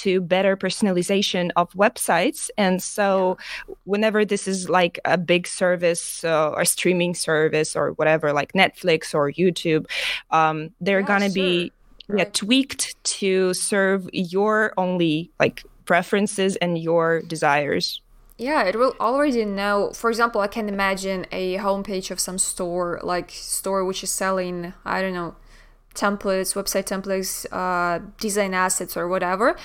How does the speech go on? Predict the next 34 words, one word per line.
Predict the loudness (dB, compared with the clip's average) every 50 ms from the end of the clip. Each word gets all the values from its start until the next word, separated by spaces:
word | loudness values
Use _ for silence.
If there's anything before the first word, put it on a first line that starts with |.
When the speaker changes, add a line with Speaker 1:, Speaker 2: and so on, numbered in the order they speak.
| -16 -16 -14 -8
Speaker 2:
And | -4 -4
I | -2
can | 2 2 2 2
Speaker 1:
Yeah. |
Speaker 2:
imagine, | 2 2 0 0 0 -2 -2 -4 -4 -4 -6 -10 -10 -8
uh, | -6 -4 -2 -2 -2 -2 -2
like, | -2 -2 -4 -4 -6
if | -8 -6 -2
you | 2
have | 2 2 2
an | 2 -2
account, | -2 -8 -6 -4 -2 -2 -2 -4 -6 -6 -8 -10 -8 -2
or | 2 2 2 4
maybe | 2 0 -2 -2
you, | -2 -2 -2 -2 -4 -6 -10
even | -12 -8 -8 -6 -4 -4 -6
if | -4 -6
you | -6
don't | -4 -4 -4 -4 -4
have | -4 -4 -4
an | -4 -8
account, | -8 -4 -4 -4 -4 -2
but | -2 -4 -4 -2 -2
there | -2 -2
are | -2
still | -2 -4 -6 -8
cookies. | -6 -8 -8 -8 -6 -6 -6 -4
<laughs> | 0 0
So, | 0 0 0 -6 -8 -14 -14 -14 -14 -12 -2 0
Speaker 1:
Mm-hmm. | 2 2 2 2 0 -4 -6
Speaker 2:
um, | -8 -10 -12 -4
when | -2 -2 -2 0
you | -2 -2 -2 -2 0 0 0 0 0 0 -2 -4 -8 -12 -18 -20 -12 -8
just | -6 -6 -6 -6